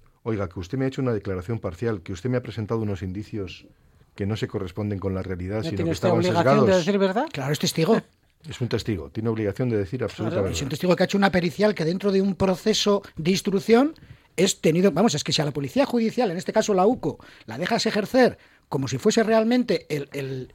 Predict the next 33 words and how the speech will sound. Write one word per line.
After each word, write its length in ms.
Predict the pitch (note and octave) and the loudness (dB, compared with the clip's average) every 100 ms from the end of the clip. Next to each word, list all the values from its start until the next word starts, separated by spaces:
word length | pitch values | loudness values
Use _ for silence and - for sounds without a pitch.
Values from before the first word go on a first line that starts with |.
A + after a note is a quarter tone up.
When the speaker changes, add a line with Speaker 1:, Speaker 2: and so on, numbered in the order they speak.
| - | -10
Speaker 3:
el, 200 | C3 A2+ - | -10 -10 -12
el 80 | B2 | -4
juez, 420 | C#3 G#3+ G#3+ - - _ _ _ _ _ _ _ _ _ _ | 8 10 8 4 -20 _ _ _ _ _ _ _ _ _ _
pues 200 | A2+ G#2+ | -10 -8
es 100 | - | -6
que, 60 | E3 | -6
Speaker 2:
Claro. 140 | C3+ | -4
Speaker 3:
eh, 100 | C#3 | -4
eh, 120 | - - | -6 -6
es, 160 | - - - | -6 -6 0
vamos 180 | F#3 | 6
a 40 | F3 | 6
ver, 160 | - | 6
en, 120 | F3 E3+ | 2 2
en 80 | E3 | 2
el 60 | F3 | 2
mundo 200 | D4+ D4 | 4 6
del 100 | A#3 | 6
derecho 280 | A#3 A#3+ | 4 4
el 80 | A#3 | 2
principio 360 | E3 - B3 A#3 | 2 -2 2 4
de 60 | |
contradicción 580 | G#3 F3 E3 D#3+ C#3+ G#3 | 4 0 0 0 0 0
es 100 | F3 | 0
fundamental. 640 | - A#2+ G#2+ F#2 F2 - - - - - - - - | -4 -10 -12 -16 -18 -18 -18 -18 -18 -20 -20 -20 -12
Y 60 | C#3 | -8
los 120 | C3 | -6
informes 340 | C3+ G3 B3+ - | 0 2 2 0
de 160 | D3+ C#3 | 0 4
parte 280 | E3 F#3 F#3 | 4 6 4
no 100 | B2 | 2
lo 100 | A#2 | -6
son. 180 | G#3 | -12